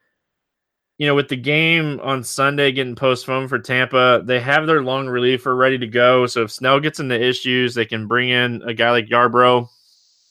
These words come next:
and, um, you know, really, really be able to make up for Snell kinda struggling. So I'm gonna, I'm gonna pass on Blake Snell today. Um, if you wanna play him, you gotta play him in tournaments.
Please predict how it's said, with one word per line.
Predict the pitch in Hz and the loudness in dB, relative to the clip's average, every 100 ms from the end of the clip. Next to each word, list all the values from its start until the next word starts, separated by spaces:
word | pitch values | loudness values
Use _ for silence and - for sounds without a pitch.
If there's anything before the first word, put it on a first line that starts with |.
| _ _ _ _ _ _ _ _ - - | _ _ _ _ _ _ _ _ -20 -10
and, | 117 110 104 | -6 -6 -2
um, | 110 107 104 101 _ _ _ _ _ _ _ _ _ _ - | 0 0 -2 -8 _ _ _ _ _ _ _ _ _ _ -6
you | 131 | 0
know, | 113 | 0
really, | 107 123 127 117 101 | 2 2 4 4 2
really | 123 117 | 2 2
be | 110 110 | 2 0
able | 110 107 | 0 -2
to | - 113 107 104 101 95 _ _ _ _ _ | -4 0 2 2 -2 -12 _ _ _ _ _
make | 123 123 120 | -6 -4 0
up | 120 - | 0 -2
for | 113 | -14
Snell | - 123 117 113 | -8 0 0 0
kinda | 117 110 104 98 | -2 -2 -2 -4
struggling. | - 120 113 110 104 | 0 0 2 -2 -6
So | - 107 | -2 2
I'm | 120 | 4
gonna, | 196 | 4
I'm | 180 185 | 4 4
gonna | 214 | 0
pass | - 165 165 | 2 2 2
on | 156 | 0
Blake | 143 143 | -2 -2
Snell | - 139 135 | -2 -4 -4
today. | 139 135 131 127 123 - _ | 0 2 2 0 -8 -20 _
Um, | - 113 107 107 110 104 | -8 -4 -2 -4 -8 -12
if | 123 | -10
you | 127 | -4
wanna | 151 | -4
play | 143 139 139 | -2 0 2
him, | 135 120 | 0 -4
you | 117 | 0
gotta | 135 | 0
play | - 127 | 2 -2
him | |
in | 123 | -2
tournaments. | 104 117 117 110 - - | -2 -2 -2 -8 -10 -20